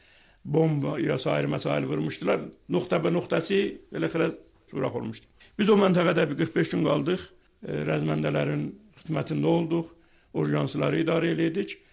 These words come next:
Mənim, e, oradan bir xatirə balaca ərz eləyim ki, nəqşi, şayad, məsələn, bu sefid puşan, e, Behtari ki, məmulən çox şayad az deyilir.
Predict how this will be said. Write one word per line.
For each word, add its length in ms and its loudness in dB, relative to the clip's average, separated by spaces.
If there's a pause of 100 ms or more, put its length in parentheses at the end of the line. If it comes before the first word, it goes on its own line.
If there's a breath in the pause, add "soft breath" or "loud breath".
(320 soft breath)
Mənim, 280 0 (100)
e, 140 -6 (120)
oradan 400 -2
bir 100 -6
xatirə 380 -2
balaca 400 -2
ərz 120 -4
eləyim 380 -4
ki, 160 -12
nəqşi, 520 -4 (680 soft breath)
şayad, 360 -6
məsələn, 440 -6 (680 soft breath)
bu 240 -8
sefid 500 -8
puşan, 500 -4
e, 120 -2 (920)
Behtari 640 -4
ki, 180 -10 (240)
məmulən 520 -4
çox 240 -10
şayad 200 -4
az 240 -4
deyilir. 400 -8